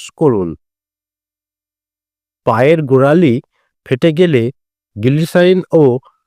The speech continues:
ভ্যাসলিন মিশিয়ে রাতে লাগিয়ে মোজা পরে ঘুমালে খুব দ্রুত সফট হয়ে যায়। গরম গরম জল দিয়ে স্নান করলে শরীর ভালো লাগে ঠিকই,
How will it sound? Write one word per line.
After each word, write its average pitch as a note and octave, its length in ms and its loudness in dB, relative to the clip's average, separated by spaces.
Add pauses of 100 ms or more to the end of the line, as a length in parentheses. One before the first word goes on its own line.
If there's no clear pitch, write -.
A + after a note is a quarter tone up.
(140)
ভ্যাসলিন F3 520 -2
মিশিয়ে E3+ 440 0
রাতে B2 340 0
লাগিয়ে C#3 440 0 (580)
মোজা B2+ 400 2
পরে E3+ 240 0
ঘুমালে C3+ 500 0
খুব E3+ 160 -6 (100)
দ্রুত D3+ 260 -2 (600)
সফট - 420 -4
হয়ে B2+ 200 0
যায়। F2+ 240 -2 (680)
গরম B2+ 380 0
গরম F3 320 2
জল C3+ 260 2
দিয়ে E3+ 160 0
স্নান C3 380 -2
করলে D#3+ 380 0 (460)
শরীর D3 400 0
ভালো A#2 340 0
লাগে D3+ 280 0
ঠিকই, D3 400 -4